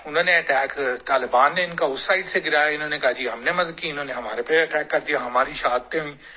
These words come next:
हमने खैर इनकी तबीयत साफ कर दी थी। We take our revenge। हमने, इन्होंने हमारे साथ जो किया था,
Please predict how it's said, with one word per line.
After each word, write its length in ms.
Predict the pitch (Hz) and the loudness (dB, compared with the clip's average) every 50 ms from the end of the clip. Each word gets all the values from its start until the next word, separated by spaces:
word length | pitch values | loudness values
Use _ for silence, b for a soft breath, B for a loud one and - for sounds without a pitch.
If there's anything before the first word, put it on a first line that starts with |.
| B B B B B B B | B B B B B B B
हमने 300 | - 160 160 180 196 208 | 2 2 2 4 2 2
खैर 440 | 180 - 165 156 151 156 156 - - - - b b b b b b b b - | 4 4 4 4 2 2 -2 -10 -16 -20 -20 b b b b b b b b -8
इनकी 220 | 160 160 - 180 | -6 -4 -4 -4
तबीयत 500 | 170 - 156 147 - 139 135 143 143 143 | -2 0 -2 0 0 0 0 0 0 -2
साफ 340 | - - 135 113 113 - - - | -2 0 2 2 2 0 0 -2
कर 80 | 127 | -2
दी 240 | - - - 104 98 | -2 -2 -6 -14 -12
थी। 180 | - - - - - B B B B B B B B B B B B - | -12 -14 -14 -14 -18 B B B B B B B B B B B B 0
We 200 | 156 175 165 180 | 0 2 2 2
take 260 | 190 196 196 185 160 | 0 2 4 4 4
our 220 | 151 143 131 127 120 | 4 4 2 0 0
revenge। 280 | 120 117 113 - - | 0 0 -2 -2 -4
हमने, 420 | - - 139 143 151 165 175 170 160 | -2 -2 -2 0 0 0 2 0 0
इन्होंने 280 | 151 151 156 156 156 | 0 0 0 0 0
हमारे 360 | 147 123 127 131 131 135 139 | 0 0 2 2 2 2 4
साथ 120 | 143 160 165 | 4 2 0
जो 180 | 160 - 160 | 2 0 -6
किया 320 | - - - - 127 127 123 | -6 -6 -6 -4 0 0 0
था, 260 | - 151 - - B | 0 -2 -6 -6 B